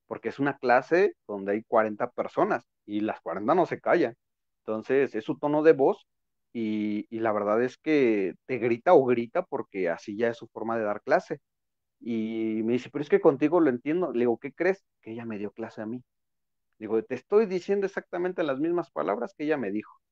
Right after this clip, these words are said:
Igual me pasa con lo mismo con otra profesora. Mi,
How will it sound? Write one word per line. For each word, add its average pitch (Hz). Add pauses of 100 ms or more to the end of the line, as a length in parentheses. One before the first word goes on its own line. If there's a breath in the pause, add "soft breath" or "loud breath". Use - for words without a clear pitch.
(560)
Igual 127
me 135
pasa 123
con 123
lo 117
mismo 120
con 110
otra 110
profesora. 113 (160)
Mi, 135